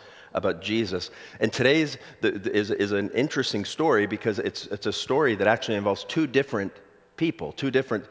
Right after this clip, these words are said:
uh, families, if you will, two different, uh, kinds of people. But today's story is interesting to me, at least, be-, is because it becomes very real. You see, when I was in the Army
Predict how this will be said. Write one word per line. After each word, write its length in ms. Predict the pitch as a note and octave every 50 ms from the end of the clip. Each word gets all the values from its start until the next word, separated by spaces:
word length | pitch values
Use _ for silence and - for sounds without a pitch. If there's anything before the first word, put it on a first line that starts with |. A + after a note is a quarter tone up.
| - - - -
uh, 100 | G2+ G2
families, 680 | - - B2+ B2 B2+ B2+ A#2+ G2 F2 E2 E2+ - - -
if 140 | F2+ - -
you 100 | F#2+ F2+
will, 140 | E2+ E2
two 180 | E2+ - A#2 A#2+
different, 300 | B2+ B2+ - - G#2+ - - - - - - -
uh, 80 | F#2+ F#2+
kinds 540 | - - - C3 B2 C3 B2+ A#2+ G#2+ G2
of 360 | G2 - - F2+ F2 D#2+ E2 - - - -
people. 440 | - F2+ D#2+ - - C#2 D#2 F2+ - _ - - - - - - - - -
But 120 | A2+ -
today's 280 | - C#3+ C#3+ F3 E3+ -
story 200 | - E3+ D#3+ C3+
is 80 | A#2+
interesting 460 | B2+ A#2+ - B2 A2+ - A2+ G#2 G#2 F#2+
to 140 | - - F#2+
me, 240 | A2+ D3 E3 C#3+
at 120 | G#2+ - -
least, 300 | F2+ F#2+ G2+ - - -
be-, 160 | G2+ G2 -
is 120 | G#2+ -
because 320 | - - G#2 - A#2 A2 A2
it 80 | G#2+
becomes 340 | - A#2+ - - C#3+ D#3 C3
very 240 | A#2 B2 B2 A#2 G#2+
real. 500 | G2+ G2+ A2 A#2 G#2+ F2+ D#2 - - - - - - _ _ _ _ _ _ _ _ _ _ _ _ _ _ _ _ _ _ _ _ _ _ _ _ _ _ _ -
You 60 | A2
see, 100 | G2+ A#2+
when 120 | G#2+ A2 G#2+
I 80 | A2+
was 120 | B2 C3 A#2+
in 80 | A2
the 80 | G2 F2+
Army 360 | D#2 G2+ A#2 A2+ G#2 F#2 E2+